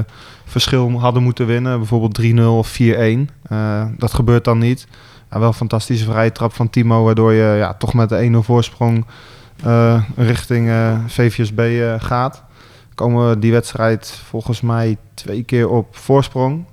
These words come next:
En ik denk een aantal, eh, ja,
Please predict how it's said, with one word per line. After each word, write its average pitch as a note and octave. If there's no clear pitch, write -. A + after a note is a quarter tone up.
En G#2+
ik G2+
denk A2+
een A2+
aantal, A2+
eh, A2
ja, F#2+